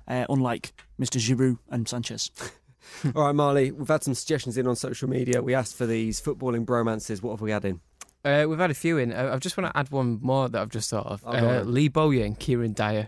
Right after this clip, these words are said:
Speaker 2: Oh,
Speaker 3: There
Speaker 2: my.
Speaker 3: you go.
Speaker 2: Oh, my.
Speaker 3: In
Speaker 1: Love
Speaker 3: case,
Speaker 1: is war.
Speaker 3: in case you, uh, just fancy a bit of a fight on Valentine's Day.
Speaker 2: That's a,
Speaker 3: Have,
Speaker 2: that's a
Speaker 3: have a look at that one.
Speaker 2: tumultuous relationship, that, isn't it?
Speaker 3: It is. Um, a couple we had on, uh, on Facebook. Uh, Ronaldo and Marcelo.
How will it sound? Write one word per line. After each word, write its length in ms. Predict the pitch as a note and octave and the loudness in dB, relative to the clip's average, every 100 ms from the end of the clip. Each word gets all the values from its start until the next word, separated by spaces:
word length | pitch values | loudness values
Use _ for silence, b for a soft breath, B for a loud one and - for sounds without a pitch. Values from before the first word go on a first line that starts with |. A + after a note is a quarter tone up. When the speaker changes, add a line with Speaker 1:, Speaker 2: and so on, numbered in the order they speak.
| - | -4
Speaker 2:
Oh, 60 | |
Speaker 3:
There 100 | A#2 | 0
Speaker 2:
my. 60 | A2+ | 2
Speaker 3:
you 100 | A2+ A#2 | 2 0
go. 20 | A#2 | 2
Speaker 2:
Oh, 140 | C#3 | 2
my. 340 | B2+ B2 A2+ G#2+ b D3 | 4 2 2 -2 b 4
Speaker 3:
In 100 | E3+ | 4
Speaker 1:
Love 140 | F3+ | 6
Speaker 3:
case, 180 | F#3 C#3+ | 6 6
Speaker 1:
is 80 | D3+ | 6
war. 320 | D#3 C3+ A#2+ _ | 6 4 2 _
Speaker 3:
in 140 | C#3+ C3+ | 0 2
case 300 | D3 C3 - | 2 2 0
you, 160 | B2+ | 0
uh, 180 | B2 A#2+ | 2 2
just 240 | A2+ A#2 - | -2 -6 -2
fancy 260 | A#2+ A#2 | -2 0
a 60 | A2+ | 0
bit 60 | A#2 | 0
of 80 | |
a 60 | G#2+ | -2
fight 440 | - B2 A2+ A2 | -2 -2 -2 -2
on 140 | G#2+ G#2 | -4 -2
Valentine's 500 | G2+ G2+ G2+ G2+ F#2+ | -4 -4 -4 -6 -6
Day. 160 | G2+ G2+ | -8 -6
Speaker 2:
That's 200 | B2 A2 | -6 -4
a, 80 | |
Speaker 3:
Have, 100 | G#2+ | -4
Speaker 2:
that's 160 | A#2+ B2 | -6 -6
a 80 | G#2+ - | -6 -2
Speaker 3:
have 140 | B2 | 0
a 60 | - | 2
look 40 | |
at 40 | C3+ | 4
that 60 | |
one. 60 | D3+ C#3+ | 2 0
Speaker 2:
tumultuous 340 | - C3 - | 0 0 -2
relationship, 540 | B2+ A#2+ A#2 A2 - B2 | 0 0 0 -2 -4 0
that, 180 | B2 A#2 | 0 0
isn't 20 | B2 | -2
it? 120 | - - | -4 -4
Speaker 3:
It 160 | B2+ | 0
is. 300 | B2 A2+ - - _ | 0 -2 -6 -14 _
Um, 480 | C#3 D3 D3+ D3+ D3+ | 2 4 6 6 4
a 40 | |
couple 240 | - F3+ F3 | 0 -2 2
we 60 | |
had 120 | D#3 C#3 | 4 4
on, 180 | B2+ | 4
uh, 220 | A#2 A2 A2 | 2 0 -2
on 120 | A2 | -2
Facebook. 500 | - B2+ - C3 - | 0 0 0 -4 -4
Uh, 240 | B2+ B2+ B2+ | -2 0 2
Ronaldo 540 | B2+ C#3 D#3 D3 D3+ | 4 4 4 4 6
and 100 | C#3 | 6
Marcelo. 600 | C3+ B2+ - D3+ E3+ F3 | 6 4 2 2 2 0